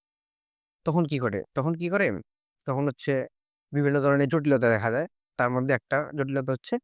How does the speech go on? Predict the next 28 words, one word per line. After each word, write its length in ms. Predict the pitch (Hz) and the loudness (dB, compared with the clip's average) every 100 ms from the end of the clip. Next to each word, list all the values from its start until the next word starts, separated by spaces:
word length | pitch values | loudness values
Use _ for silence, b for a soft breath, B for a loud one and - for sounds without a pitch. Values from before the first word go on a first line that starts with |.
| _ _ _ - | _ _ _ 2
টিউমার। 320 | 196 151 98 - _ - | 4 6 2 -4 _ 0
এই 100 | 175 | 0
টিউমার 440 | - 202 202 175 208 - _ _ _ _ _ - | 2 4 6 4 2 -6 _ _ _ _ _ 0
পরবর্তীতে 440 | 175 156 143 160 | 2 2 -4 -8
কি 100 | - | 0
করে? 240 | 180 131 101 _ _ | 2 2 0 _ _
টিউমার 280 | 156 151 160 | 0 2 2
থেকে, 240 | - 175 | 2 2
টিউমার 300 | 196 160 160 | 4 2 2
কোষ 120 | 165 - | -2 -2
থেকে 140 | 214 | -2
ক্যান্সার 340 | 190 165 151 135 | 0 0 0 -2
কোষের 200 | 113 123 | -2 -2
সৃষ্টি 320 | 127 - 101 | -4 -4 -6
হয়। 120 | 101 _ _ _ _ _ _ _ _ _ _ _ _ _ _ | -8 _ _ _ _ _ _ _ _ _ _ _ _ _ _
তো 380 | - 165 165 156 - | 4 6 6 2 -4
এরকম 320 | 170 160 160 | 0 2 4
একটা 160 | 165 160 | 2 4
মানবদেহে, 580 | 160 151 143 143 143 143 - - | 4 4 2 2 4 2 -4 -4
আহ, 640 | 127 123 120 120 120 _ _ _ _ _ _ - | 0 2 0 -2 -4 _ _ _ _ _ _ -2
প্যাপিলোমা 460 | 151 131 147 151 147 | -2 2 2 4 4
ভাইরাস 320 | 127 127 135 | 4 4 2
আছে, 200 | 127 - 180 | 0 -4 -2
আহ, 200 | 147 120 | 0 2
যে 100 | 123 | 0
প্যাপিলোমা 420 | 120 135 131 135 123 | 2 2 4 2 4
ভাইরাসের 400 | 127 135 135 143 | 4 2 -2 2
কারণে 300 | 143 170 | 2 4